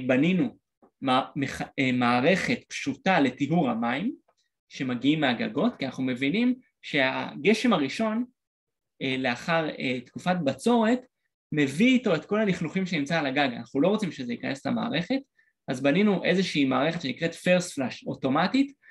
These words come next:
שארבעים ליטרים הראשונים מכל גשם בעצם נשטפים החוצה ולא נכנסים למערכת. אה, בצורה הזאת אנחנו יכולים להבטיח במידת ודאות יותר גבוהה שהמים יהיו נקיים. את כל זה צריך להגיד בסיפור מסגרת,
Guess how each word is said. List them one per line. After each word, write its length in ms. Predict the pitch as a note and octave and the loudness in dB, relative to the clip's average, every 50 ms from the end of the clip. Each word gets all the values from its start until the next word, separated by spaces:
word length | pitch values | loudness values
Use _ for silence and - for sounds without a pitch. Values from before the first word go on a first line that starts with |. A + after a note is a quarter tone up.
| - _ - | -20 _ -10
שארבעים 680 | - - D#3+ C3+ C3+ C#3 C#3 C#3 D#3 E3 A3+ A#3+ A3+ F#3+ | -4 0 2 2 2 2 2 2 4 6 6 6 6 6
ליטרים 420 | E3 F3 G#3+ G#3 - - F3+ D3+ C#3 | 6 4 2 2 0 -2 -2 0 0
הראשונים 460 | C3 B2+ A#2+ - - C#3+ D#3+ F3 D3+ | 0 0 -2 -2 -2 -2 0 0 -2
מכל 280 | C3+ - - E3+ D#3+ D3 | -2 0 2 2 2 2
גשם 400 | E3 G#3 A3+ - - C4+ C#4 C4+ | 2 0 0 0 -2 -2 -2 0
בעצם 280 | F#3+ E3+ F#3 - G#3 F#3 | 0 -2 -2 -2 -2 -4
נשטפים 440 | D#3+ - - - C#3+ - G3 G3+ F3 | -4 -6 -8 -8 -8 -6 -4 -4 -4
החוצה 300 | - - A3 A3+ - G#3+ E3 | -2 -2 -2 -2 -2 -2 -2
ולא 200 | C#3 D3 E3 E3 | 0 0 0 -2
נכנסים 400 | D3 - C3 B2 - E3+ E3 D#3 | -4 -6 -10 -10 -6 -4 -2 -2
למערכת. 640 | C#3 C3 B2+ B2 B2 C3 E3+ G3+ - - C#4 C#4 - _ _ _ _ _ _ _ _ _ _ _ - | 0 -2 -2 -4 -4 -2 -2 -2 -2 -2 -4 -4 -6 _ _ _ _ _ _ _ _ _ _ _ -4
אה, 200 | D3 C#3 C#3 C3+ - | -2 0 0 0 0
בצורה 360 | C3+ C3 - - C#3+ C#3+ D#3+ D#3+ | -2 -4 -4 -4 -2 0 0 0
הזאת 220 | D3+ E3+ E3+ D#3+ | 0 0 -4 -4
אנחנו 520 | C#3+ C3 - - C3 B2+ B2 A#2+ A#2 - _ _ _ _ _ _ - - | -4 -6 -6 -6 -2 -2 0 0 -2 -4 _ _ _ _ _ _ -16 -16
יכולים 380 | C#3 - - C#3 D3+ E3 D#3+ | -10 -4 0 0 2 2 2
להבטיח 420 | C#3+ B2 B2 - - - D#3 - B2+ | 2 2 0 0 -2 -4 -4 -2 -2
במידת 400 | C3 B2+ B2+ B2 C3 C#3+ C#3+ C#3 | -2 -2 0 2 0 0 0 0
ודאות 340 | B2+ C3 B2+ C3 C#3 C#3+ C#3 | -4 -4 -2 0 0 0 0
יותר 340 | C3 A#2+ - D3 D3 D3 C#3+ | -2 -6 -2 0 0 0 0
גבוהה 380 | C3 B2 A#2+ B2 A#2+ B2 B2 A#2+ - _ _ _ _ - | -2 -2 -4 -2 -2 -2 -2 -4 -6 _ _ _ _ -14
שהמים 540 | - - D3 C3 B2+ C3+ C#3 C#3+ C3+ B2+ B2 | -6 -4 -2 0 2 2 4 4 4 2 2
יהיו 200 | B2+ C#3 C#3 B2 - - _ _ _ _ _ - | 2 0 0 0 -2 -10 _ _ _ _ _ -12
נקיים. 640 | C3+ B2+ - - - B2+ - - C#3 E3+ A#3 E4 - - _ _ _ _ _ _ _ _ _ _ _ _ _ _ - | -12 -12 -12 -10 -10 -8 -4 -2 0 0 0 0 -2 -6 _ _ _ _ _ _ _ _ _ _ _ _ _ _ -12
את 100 | - - | -10 -4
כל 200 | - G3+ A3+ A3+ | 2 2 4 4
זה 100 | G#3+ A#3 | 4 2
צריך 240 | A3+ - G#3+ - - | 2 2 -2 0 2
להגיד 460 | E3 D3+ C#3+ D3 G#3 B3 A#3+ A#3 C#4+ C#4 C#4 _ _ - - | 2 2 2 2 2 2 2 2 2 -2 -4 _ _ -10 -6
בסיפור 500 | C#3+ C3+ B2+ - - C#3+ C#3+ F#3+ G#3 G3+ | -6 -4 -4 -4 -8 -6 -4 -2 -2 -2
מסגרת, 560 | F3 C#3 C3 D3 G3 B3+ B3 G#3 A3 C4 | -2 -2 -2 0 0 0 0 -2 -4 -6